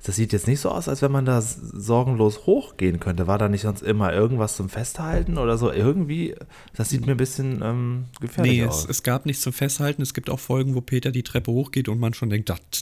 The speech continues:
Speaker 2: das, <laughs> tschüss, mach's
Speaker 1: Er hat
Speaker 2: gut,
Speaker 1: da ja so
Speaker 2: ne?
Speaker 1: eine Badezimmerstange wenigstens so an der Seite, aber
Speaker 2: Ja. Und diese Regentonne, die ist neu, oder?
Speaker 1: Die Regentonne ist neu. Äh, eine der Schubladen ist geöffnet. Das finde ich sehr schön.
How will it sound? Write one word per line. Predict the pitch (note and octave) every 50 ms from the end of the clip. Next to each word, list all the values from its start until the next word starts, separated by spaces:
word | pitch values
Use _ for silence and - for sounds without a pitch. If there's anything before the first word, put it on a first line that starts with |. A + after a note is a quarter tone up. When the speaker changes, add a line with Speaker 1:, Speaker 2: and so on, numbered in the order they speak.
| -
Speaker 2:
das, | - - F#2 - - - - A2+ - - -
<laughs> | -
tschüss, | - - - A2+ F#2 - - - - -
mach's | - G2 F#2+ G#2 G#2
Speaker 1:
Er |
hat | A#2 C3
Speaker 2:
gut, | C#3+ C#3
Speaker 1:
da |
ja | C3+ B2+
so | B2 C3
Speaker 2:
ne? | -
Speaker 1:
eine | B2+
Badezimmerstange | A#2+ B2 C3+ C#3+ B2+ - - A#2 G#2+ G2 G2+ - - - G2+ F#2+ G2+ F#2+ F2
wenigstens | F#2 F#2 F#2 F#2+ G2 F#2
so | F#2
an | E2 E2+
der | F2+ F2+
Seite, | E2 F2 E2+ F2 F2+ - B2
aber | G2+ G#2+ A2 G#2+ G#2 G#2 G#2 G2+ - - - D#3 C3+
Speaker 2:
Ja. | G#2 G2+ F#2+ F#2+ G2 G#2+ - _ _ _ - - - - -
Und | - C#3 C#3+ -
diese | F#3+ D3+ D#3+ D3+ A#2+
Regentonne, | B2 E3+ A#3+ - - F3 - - A2+ G#2 G2 F#2
die | G#2+
ist | D3+ G3 -
neu, | - G#3+ G#3 E3+ G#2+ F2+
oder? | E2+ G2 D#3 D4+ - - - - -
Speaker 1:
Die | - G#2+
Regentonne | G2+ A2 B2 C3+ C3 C#3 C3 A2+
ist | F2+ - -
neu. | G2 F#2 F2+ G2 B2 D3 - - - - - - _
Äh, | - A2
eine | G#2+ G#2+ F#2 D2+ G#2 A2 A#2
der | G#2+ G#2+
Schubladen | G#2 - C#3 C3+ - B2 B2 A#2 A#2 A2 G#2+
ist | G2+ - -
geöffnet. | - E2+ B1 D2+ E2+ - - C#3+ F3 F3
Das | - B2 -
finde | - A2+ G#2+
ich | G#2 -
sehr | G#2 G#2 A#2
schön. | A#2 - - A#2+ B2